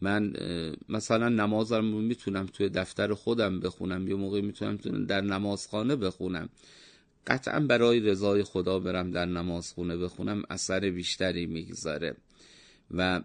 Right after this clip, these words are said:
بچه‌هام از اون اثر بیشتری رو می‌پذیرن. یعنی وقتی بچه‌ها ببینن که معلمشون، مربیشون، مدیرشون نماز اول وقت رو یا نمازش رو میاد در محیط عمومی می‌خونه،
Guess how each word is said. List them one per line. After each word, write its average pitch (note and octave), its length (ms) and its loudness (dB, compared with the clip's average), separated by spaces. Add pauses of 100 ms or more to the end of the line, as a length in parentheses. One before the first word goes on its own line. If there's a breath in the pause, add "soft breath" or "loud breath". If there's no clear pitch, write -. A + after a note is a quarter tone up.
(140)
بچه‌هام G#2 760 -2
از F#2 340 -4
اون A#2+ 300 0 (460 soft breath)
اثر A#2+ 320 2 (140)
بیشتری E2+ 600 0
رو F2 120 -2
می‌پذیرن. E2 1080 -4 (680 loud breath)
یعنی F2+ 140 0
وقتی F#2 300 -2
بچه‌ها F2+ 380 -2
ببینن G2 560 0
که - 180 -4
معلمشون، F#2 800 -2
مربیشون، F#2 800 -4
مدیرشون F#2+ 920 0 (460 loud breath)
نماز G2 460 2
اول F2+ 480 0
وقت G2+ 280 -2
رو F#2 140 0
یا F#2 120 0
نمازش F2+ 560 -2
رو - 140 -6
میاد G2 260 -2
در F#2 160 -4
محیط F#2 440 -4
عمومی F#2 640 0
می‌خونه، G2+ 580 -4